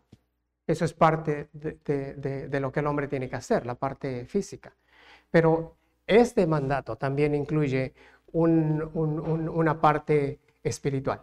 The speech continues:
O sea, no solamente tiene, tiene que cuidar la parte física,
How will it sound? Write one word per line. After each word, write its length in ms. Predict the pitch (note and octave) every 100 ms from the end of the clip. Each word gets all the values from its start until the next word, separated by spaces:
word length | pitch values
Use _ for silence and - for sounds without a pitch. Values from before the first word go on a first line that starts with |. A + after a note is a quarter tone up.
| _ _ _ _ _ _ _ _ _ _ _ _ _ _ -
O 60 |
sea, 100 | C#3+
no 160 | E3 G#3+
solamente 460 | C#4 C4+ B3+ B3 A3
tiene, 160 | A3
tiene 360 | A3 G#3+ G#3+ G3+
que 160 | F#3+
cuidar 560 | - D#3+ D3+ E3 A#3+ C4
la 120 | G#3+ E3+
parte 320 | E3+ D#3+ C#3+
física, 520 | - D#3+ D#3 D#3+ E3